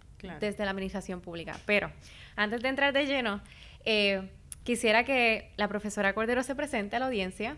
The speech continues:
Speaker 2: para quienes no la conocen, pues sepan un poco sobre ella, su formación y demás, y entonces entramos a
Speaker 1: Cómo no, eh, primero quiero felicitarlos por esta iniciativa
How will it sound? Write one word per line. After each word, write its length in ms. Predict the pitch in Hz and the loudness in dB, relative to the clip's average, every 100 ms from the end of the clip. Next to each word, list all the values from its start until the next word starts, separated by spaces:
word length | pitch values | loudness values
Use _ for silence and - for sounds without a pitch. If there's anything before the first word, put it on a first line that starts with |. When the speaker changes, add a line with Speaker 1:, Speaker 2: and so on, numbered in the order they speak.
| - | -6
Speaker 2:
para 180 | 196 185 | -4 -4
quienes 240 | 190 185 | -4 -6
no 140 | 190 180 | -4 -4
la 100 | 185 | -4
conocen, 720 | 190 233 240 - 208 202 202 | -4 -6 -8 -8 -6 -6 -6
pues 180 | 208 | -8
sepan 320 | 175 180 185 196 | -6 -6 -4 -4
un 100 | 202 | -2
poco 280 | 208 214 | -2 -4
sobre 400 | 208 208 202 214 | -4 -2 0 0
ella, 320 | 240 220 214 214 | -2 0 0 -2
su 100 | 202 | -4
formación 680 | 196 175 175 - 220 220 220 | -4 -4 -6 -4 -4 -4 -4
y 60 | |
demás, 360 | 220 226 202 208 - - | -4 -2 -4 -6 -10 -6
y 100 | 196 | -4
entonces 420 | 180 175 185 202 | -4 -6 -4 -6
entramos 420 | 190 185 175 180 | -6 -8 -8 -6
a 180 | 175 170 - - - - - - - - - | -8 -10 -16 -20 -20 -18 -18 -18 -18 -18 -10
Speaker 1:
Cómo 240 | 214 208 | -6 -4
no, 260 | 208 220 233 - | -2 -2 -4 -6
eh, 680 | 208 202 190 185 175 160 - - - - - - | -4 -2 -2 -2 -2 -4 -8 -18 -20 -20 -20 -6
primero 520 | 214 214 285 349 - - | -2 0 0 -4 -8 -8
quiero 240 | 202 196 | -6 -4
felicitarlos 800 | 208 277 269 269 202 175 165 233 | -6 -8 -8 -8 -6 -6 -6 -8
por 260 | - 247 208 - - | -8 -10 -10 -14 -12
esta 240 | 190 214 | -10 -6
iniciativa 680 | 202 220 240 220 190 196 277 | -6 -6 -8 -8 -8 -8 -8